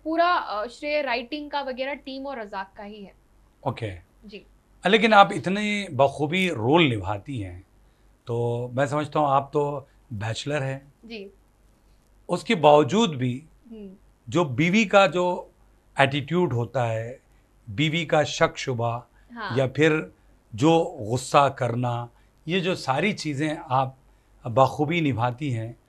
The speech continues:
Speaker 2: उसके पीछे क्या फ़लसफ़ा है? आप किन लोगों को देखकर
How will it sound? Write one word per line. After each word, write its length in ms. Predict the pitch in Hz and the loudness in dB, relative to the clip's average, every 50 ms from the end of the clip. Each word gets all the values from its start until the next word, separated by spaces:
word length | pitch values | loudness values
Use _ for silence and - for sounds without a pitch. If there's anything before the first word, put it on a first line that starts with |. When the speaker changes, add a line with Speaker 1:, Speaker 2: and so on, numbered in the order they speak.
| _ _ _ _ _ _ _ _ _ _ _ _ _ _ _ _ _ _ _ | _ _ _ _ _ _ _ _ _ _ _ _ _ _ _ _ _ _ _
Speaker 2:
उसके 340 | - 185 185 - - - 233 | -4 -4 -4 -2 -2 -2 -2
पीछे 600 | 226 226 - 180 190 185 - 233 226 214 214 208 214 - - - | -2 -2 -4 -6 -6 -2 2 4 4 6 4 4 0 -2 -4 0
क्या 160 | - 196 196 | 2 4 4
फ़लसफ़ा 560 | 190 - 165 143 131 139 147 131 - 147 135 120 | 4 4 0 -2 -2 -4 -6 -6 -4 -4 -2 -2
है? 300 | 117 123 123 120 123 - _ _ _ _ _ _ _ _ - | -2 -2 -4 -6 -8 -12 _ _ _ _ _ _ _ _ 6
आप 340 | 135 147 156 - - - - _ _ _ _ _ - - - _ _ _ _ _ _ _ _ - | 8 8 8 8 4 -2 -20 _ _ _ _ _ -20 -20 -20 _ _ _ _ _ _ _ _ 0
किन 140 | - 214 220 | 4 4 4
लोगों 360 | 208 190 185 180 180 185 180 | 6 4 4 4 4 2 0
को 160 | 180 180 170 | -2 -2 -2
देखकर 720 | 143 131 151 147 131 - - 156 151 151 147 170 165 - | 0 2 0 0 0 -2 -4 -2 0 0 -2 -4 -8 -12